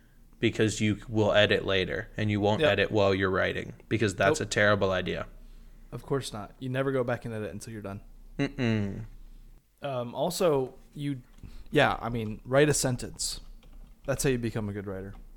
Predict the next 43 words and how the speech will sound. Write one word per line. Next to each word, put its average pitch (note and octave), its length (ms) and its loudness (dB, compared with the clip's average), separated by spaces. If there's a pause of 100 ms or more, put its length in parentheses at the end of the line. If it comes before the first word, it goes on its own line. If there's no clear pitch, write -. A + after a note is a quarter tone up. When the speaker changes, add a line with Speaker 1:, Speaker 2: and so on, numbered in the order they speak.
Speaker 2:
You C#3 80 -8
just C3 80 0
Speaker 1:
Yep. B2 80 4
Speaker 2:
write A#2 140 -2
a G#2+ 60 -8
sentence. G2 500 -8 (840)
Speaker 1:
I, D3+ 320 6 (220)
I C#3+ 140 4
will D#3 240 4
say F3 260 0
that C3 160 -2
there A#2 180 6
are G#2+ 220 4
good G#2+ 500 4
things. G#2+ 840 -2 (2250)
Like, C3+ 200 8
I D3 80 8
thought D3 200 6
this A#2 160 0
was A2+ 120 -4
kinda G#2+ 240 4
stupid, G2+ 600 -2
uh, G#2+ 240 4
but G#2 160 -4
when A2 120 0
I G#2+ 100 2
was A2 160 -2
in A2+ 80 -4
school, A2 200 -2
I G2+ 80 2
took A#2 220 -6
a A2 40 -8
creative G#2+ 340 0
writing G#2 260 -2
course, G#2 420 -2
and A2 180 -4
we G#2+ 140 0
read G#2 320 0
a G#2 140 0
book G#2 480 -2
that G#2 180 0
was, A2 240 -4
like, G2+ 440 -4